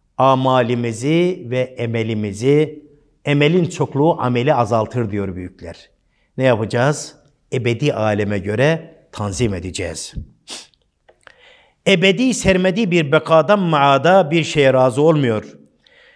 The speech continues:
İnsanın çekirdeği olan kalp, ubudiyet ve ihlas altında İslamiyet ile iska edilmekle, imanla intibaha gelirse,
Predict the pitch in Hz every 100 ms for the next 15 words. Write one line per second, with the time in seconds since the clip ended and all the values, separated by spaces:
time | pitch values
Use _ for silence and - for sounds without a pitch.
0 | _ - 196 208 214 226 277 277 220 -
1 | 196 190 190 180 170 165 175 160 131 -
2 | - _ _ _ _ _ - 175 185 196
3 | 170 196 240 262 180 196 180 - 180 202
4 | 214 - 180 165 160 156 151 143 113 -
5 | - _ _ _ 170 - 165 190 190 190
6 | 214 254 - 180 180 160 - - 202 190
7 | - 156 143 139 139 139 123 110 95 _
8 | _ _ _ _ _ _ _ _ _ _
9 | _ _ _ 156 180 185 202 208 180 151
10 | 165 160 156 147 147 139 131 180 131 123
11 | 120 117 131 101 -